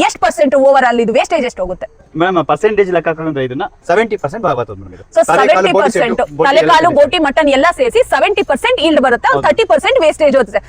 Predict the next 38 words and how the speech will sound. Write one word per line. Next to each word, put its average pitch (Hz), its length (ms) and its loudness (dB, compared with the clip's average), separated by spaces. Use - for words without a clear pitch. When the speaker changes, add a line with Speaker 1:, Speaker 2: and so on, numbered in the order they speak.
Speaker 1:
So 453 140 0
ನಾವು 381 100 2
ಕೆ 320 140 2
ಜಿ 494 120 2
ಲೆಕ್ಕದಲ್ಲಿ 320 280 2
ಇದನ್ನ 277 140 2
ಹೇಳೋದಾದ್ರೆ 262 560 2
ಹೆಚ್ಚು 403 240 -2
ಕಮ್ಮಿ 339 220 0
ಒಂದು 392 140 -4
ಟೋಟಲ್ 359 260 4
ಹದಿನಾಲ್ಕು 311 420 0
ಕೆಜಿ 294 240 2
ಬೀಳುತ್ತೆ 294 300 2
ನಿಮ್ಗೆಲ್ಲ 247 240 2
ಸೇರಿ 240 220 0
ತಲೆ 226 120 0
ಕಾಲು 220 220 0
ಬೋಟಿ, 440 160 -2
ಒಂದು 494 180 2
ಆರು 302 120 -2
ಕೆಜಿ 330 240 2
ವೇಸ್ಟೇಜ್ 240 360 0
ಹೋಗುತ್ತೆ. 202 220 -4
ಹೌದಲ್ವಾ 247 280 0
ರಮೇಶ್ 214 120 0
Speaker 2:
ಹೌದು. 165 120 0
Speaker 1:
ಅವರೇ? 339 100 0
ರಮೇಶ್ 480 200 2
ಅವರೇ, 381 140 4
ಇದು 427 100 2
ಹೀಲ್ಡ್ 427 340 4
ಹಿಂಗೆ 392 320 4
ಇರುತ್ತಾ, 339 220 2
ವೇರಿಯೇಷನ್ 381 480 2
ಆಗುತ್ತಾ, 302 240 2
ಯಾವ 262 80 2
ತರ 262 140 2